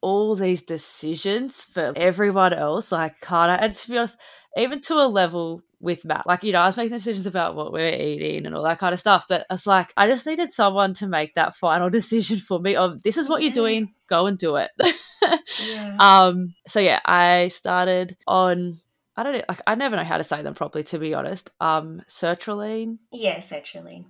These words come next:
Speaker 1: And it's actually surprising. So yeah, I worked in a gym, and there was one particular lady that would always check in. She reminded me very much of my nan, who isn't with me. So it was absolutely amazing having her. And she came up to me one day, I think I might have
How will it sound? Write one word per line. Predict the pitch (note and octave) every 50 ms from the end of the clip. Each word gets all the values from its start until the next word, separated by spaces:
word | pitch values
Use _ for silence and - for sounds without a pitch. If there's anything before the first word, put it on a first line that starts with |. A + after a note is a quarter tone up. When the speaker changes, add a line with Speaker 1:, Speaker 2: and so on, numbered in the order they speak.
| _ _ _
Speaker 1:
And | G3 A3 A3
it's | - - G#3 - - -
actually | - F3+ F#3+ - - - A#3+ A3+ A3+ B3+ C4 C4+ -
surprising. | G#3+ - - D4 C#4+ C#4+ _ - - - - G#3+ G3+ G3 G3 G3 G3+ G#3+ A3 G3 - - F3+ E3+ D#3 D3+ D3 D3 E3 F#3+ F#3+ - _ _ _ _ _
So | _ - G#3+ G3+
yeah, | G3 E3+ - - -
I | F3 F#3 G3
worked | G#3+ A3+ A3+ -
in | C4
a | C4
gym, | G#3 - C#4 A#3+ F3 D#3+ - -
and | - F3+ - - F#3+
there | B3+ A#3 A3+ A#3 A#3
was | A#3+ A#3 A#3+ A#3 F#3+
one | A#3+ A3+ A3 G#3 A3 A3 A3 A3+ A3 A3 A3+ A3+ A3+ A3+ - _ _ _ F#3+ -
particular | F#3+ F#3 F3+ - - G#3 F#3+ F3+ F3+
lady | E3+ D#3+ E3 D#3+
that | D#3 D#3+ -
would | E3+ F3+
always | F3+ F3 F3 F3 F3 -
check | - G3+ E3+ -
in. | E3+
She | D#3 - F#3
reminded | F3+ F3+ F3 E3+ F3+ F3+
me | F3 F3
very | D3+ F3 E3+ E3 D#3+
much | E3 D#3 - - -
of | F3+
my | E3+ F3 E3+ E3
nan, | E3 D#3+ D#3 D#3 D3+ D3+ D3+ E3+ E3+ - _ _ -
who | F3 E3 D#3+ D#3 D#3 D#3 D#3 D3+ C#3 - _ _
isn't | - F#3 F#3 F#3+ F#3 - -
with | F3+ F3 F3 _
me. | E3 E3
So | D3+ - F3+ F3+
it | C3 F#3+
was | G3+ G3+ F#3+ F#3+ - _
absolutely | F3 F3+ F3+ D#3+ - G3 F#3 F3+ F#3
amazing | F3 E3 D#3 D#3 D#3 D#3 D#3+ D3+
having | D3+ E3 D#3 D#3 D#3
her. | E3+ D#3
And | D3 - D#3+ F3 F3 - - - - - _ -
she | - -
came | A#3+ C4 B3+
up | B3 B3 -
to | - -
me | A3+ A3
one | G3 F#3+ F#3 F3
day, | - E3 D#3+ -
I | F3 F3+
think | - A#3+ A#3+ -
I | D4+
might | D#4 D#4 C4+ A3+
have | G3+ E3+